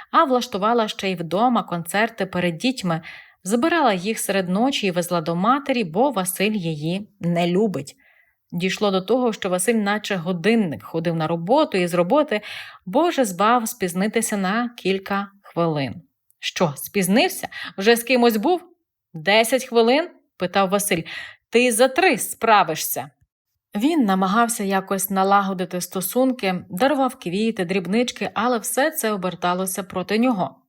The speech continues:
«Вину загладжуєш», — говорила Жанна. Наш весь колектив був на стороні Василя, бо він був людиною врівноваженою і доброю,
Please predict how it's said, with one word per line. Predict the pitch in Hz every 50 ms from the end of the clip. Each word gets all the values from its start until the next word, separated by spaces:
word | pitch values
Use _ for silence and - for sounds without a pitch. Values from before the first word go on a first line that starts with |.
| _ -
«Вину | 175 180 175 175 202 202 190 190 202 240 359 466 494 339
загладжуєш», — | 214 165 160 143 151 165 185 190 180 160 160 156 - 160 147 127 - - - - _ _
говорила | _ - 151 170 160 175 170 170 165 160 160
Жанна. | 170 170 202 190 185 170 151 - - - - - - _ _ _ _ _ _ _ _ _ _
Наш | - 208 277 359 - - - 180
весь | 190 208 240 247
колектив | - - 196 190 185 - - 214 233 208
був | 185 170 185 208 214
на | 202 180 180
стороні | 180 - - 180 175 175 175 175
Василя, | 170 180 180 - - 196 190 190 180 175 170 - -
бо | 160 180 185 180
він | 175 196 185
був | 180 196 190 185
людиною | 190 190 180 202 208 214 214 214 190 190 185
врівноваженою | 175 175 214 240 226 208 208 190 165 180 180 196 214 214 208 196 190 185 185 180 -
і | - 185
доброю, | 175 165 202 220 226 190 185 185 180 175 170 165